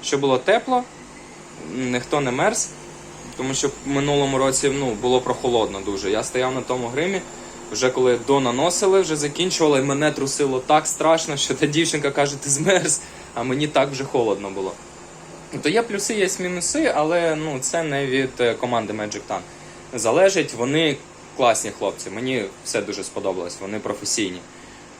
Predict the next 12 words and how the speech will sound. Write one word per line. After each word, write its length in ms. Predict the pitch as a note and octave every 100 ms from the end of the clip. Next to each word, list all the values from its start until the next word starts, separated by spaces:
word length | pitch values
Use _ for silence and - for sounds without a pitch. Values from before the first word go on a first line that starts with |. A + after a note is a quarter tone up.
| -
Тобто 240 | F#2+ -
для, 300 | F#2 G#2 A2
ну, 280 | A2 B2+ G2 F#2+ - A#2
їм 220 | D3+ F#3+
тільки 300 | E3 D#3 C#3+
лайк. 260 | A2 F#2 E2 - - - - - -
Що 320 | - - E3+ F#3
не 240 | D#3 E3+
сподобалось? 840 | - - C3+ C3+ G#2+ F2+ B1+ - - - - - - - - A#2
Був 200 | D#3 E3+
такий 360 | D3+ - D#3+
момент 340 | D3+ C3+ D3+